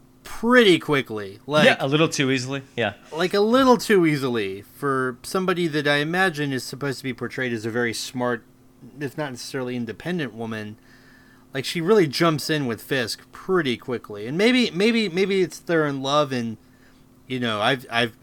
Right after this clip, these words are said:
Speaker 1: I know I've seen people <laughs> in love do really crazy and stupid things that are
Speaker 2: Yeah.
Speaker 1: beyond logic, but I just felt like they didn't devote enough time to showing her character arc, and maybe, I don't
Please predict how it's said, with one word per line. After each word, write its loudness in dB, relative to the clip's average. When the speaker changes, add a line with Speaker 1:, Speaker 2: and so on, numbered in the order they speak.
Speaker 1:
I -6
know -2
I've 0
seen -6
people -6
<laughs> -6
in -4
love -4
do -4
really 0
crazy -4
and -10
stupid -8
things -10
that -2
are 2
Speaker 2:
Yeah. -2
Speaker 1:
beyond -2
logic, -4
but 0
I 2
just -2
felt 4
like -2
they -2
didn't -4
devote 0
enough -4
time -2
to -12
showing -4
her -6
character -4
arc, -2
and -4
maybe, -6
I -12
don't -8